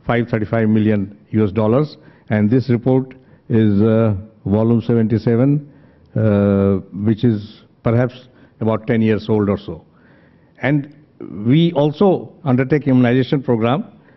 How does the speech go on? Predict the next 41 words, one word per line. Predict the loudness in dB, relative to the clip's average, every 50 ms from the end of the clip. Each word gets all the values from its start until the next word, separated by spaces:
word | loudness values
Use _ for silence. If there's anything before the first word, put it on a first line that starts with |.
| _ _ _ -4
and | -2 -2 -2 -4 -6 -2
in | 0 0 2
that | 2 0 0 0 0
immunization | 0 2 2 2 2 0 0 -2 -2
program, | -2 -2 0 0 2 2 2
you | 2 2
can | 0 0 0
just | 0 -2 -2 0 0
imagine | 0 0 0 0 0 0 0
that | -2 -4
so | -2 -2 0 0 2
much | 0 -2 -2 -2
of, | -4 -4 -4 -6 -18 -20 -20 _ _ -20 _ _ -4
uh, | 0 0 0 0
plastic | 0 -2 -4 -4 -2 -4 -2
syringes | 0 2 2 2 2 2 2
are | 2 0 0
generated, | -2 -2 0 0 -2 -2 -2 -2 -2 -2
waste | -2 -2 -2 -4 -10 -20 -20 _ -20 _ -20 _ -20 -12 -6 -4
are | -4 -2
generated, | 0 -2 0 0 -2 -2 -2 -2 -4 -4 0 -2
that | -2 -2 -2 -6 -18 -20 _ _ _ -20 -20 _ _ _
it | -4 -4 0 2
will | 2 2
be | 2 2
difficult | 2 0 0 0 0 0 0 0 -2
for, | -2 -2 -2 -2 -2
unless | -2 0 2 0 0 -2 -4 -4
we | -4 -2
take | 0 -2 -2 -2 -2 -2
care | 0 0 2
of | 0 -2 -2
it, | -4 -6 -6 -8 -18 -20 -20 _ _
it | -8 -4 -2
will | -2
be | -2 -2
dif-, | -2 -4 -8 -10 -14
very | -6 -4 -2 -2 0 -2
difficult | -2 -4 -2 -2 -2 -2 -2 -2
in | -2 0
the, | 0 -2 -2